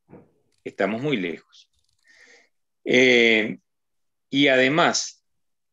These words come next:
los modelos que están implementados ya no van uno contra el otro. Pero lamentablemente,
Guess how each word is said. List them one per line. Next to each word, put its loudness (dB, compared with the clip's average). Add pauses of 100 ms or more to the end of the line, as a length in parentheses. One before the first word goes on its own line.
(180)
los -4
modelos 2
que -4
están -2
implementados -4
ya -6 (720)
no 0
van 2
uno 0
contra -4
el -6
otro. -12 (1200)
Pero -2
lamentablemente, -4